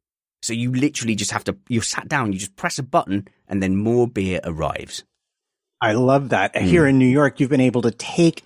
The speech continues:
Speaker 2: uh, you've had beer and cocktail and wine takeaways, so you can just <laughs> walk off with your booze.
Speaker 1: So full disclosure, I have had a lovely, lovely British lunch. Uh, we are also joined by our token Dutch analyst, Jules Sagers. How's it going, Jules?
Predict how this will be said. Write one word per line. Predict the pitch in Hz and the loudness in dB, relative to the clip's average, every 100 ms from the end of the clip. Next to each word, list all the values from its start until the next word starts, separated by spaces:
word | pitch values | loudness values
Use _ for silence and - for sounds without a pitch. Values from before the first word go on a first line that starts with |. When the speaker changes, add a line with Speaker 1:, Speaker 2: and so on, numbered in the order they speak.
| - | -2
Speaker 2:
uh, | 147 120 127 | 2 2 0
you've | 143 127 120 | -2 -2 0
had | - 123 127 - | 0 0 -2 -10
beer | - 135 143 160 | 0 4 4 2
and | 120 113 110 _ | 0 0 -2 _
cocktail | - 120 - 117 113 117 | -2 -2 0 2 2 2
and | 120 113 | 0 0
wine | 113 113 - | 0 -2 -4
takeaways, | - 160 147 110 92 87 - | 0 0 2 2 2 -2 -6
so | - | -4
you | 139 131 | -2 0
can | 120 | 0
just | - - - _ _ | 0 -4 -8 _ _
<laughs> | _ - | _ -2
walk | 143 160 - | 0 0 2
off | 165 113 92 - - _ - - - - | 2 4 0 -4 -20 _ -20 -20 -8 -4
with | 131 | -2
your | 123 | 0
booze. | 113 117 98 90 - _ - | 2 2 2 -4 -10 _ -6
Speaker 1:
So | - 107 | 0 0
full | - 151 147 | 2 2 2
disclosure, | 139 - 104 98 87 101 - | 0 0 0 0 -2 -6 -4
I | 92 87 | -2 0
have | 85 80 | -2 -2
had | 87 82 | -4 -2
a | 80 | -4
lovely, | 90 104 107 110 101 104 | -2 0 0 0 0 0
lovely | 90 80 80 85 | -2 -2 -6 -8
British | - - 76 - 73 | -10 -12 -12 -12 -12
lunch. | - 113 117 - - | -14 -16 -18 -14 -8
Uh, | 98 | -6
we | 117 135 | -2 0
are | 139 | 2
also | 151 143 - 117 | 2 0 0 -2
joined | 113 127 107 98 98 | 0 0 2 0 -2
by | 101 95 92 90 92 | 0 2 4 4 2
our | 95 87 | 0 -4
token | - - 131 139 160 156 147 | -6 -4 -2 0 2 2 2
Dutch | 156 95 104 - - | 0 -2 -2 -6 -2
analyst, | 101 90 92 92 - | -2 0 -2 -2 -4
Jules | - 113 107 | -2 0 0
Sagers. | - 101 98 98 | 0 0 0 -2
How's | 107 101 | -2 -2
it | |
going, | 110 101 | 0 0
Jules? | 98 110 104 | 0 0 0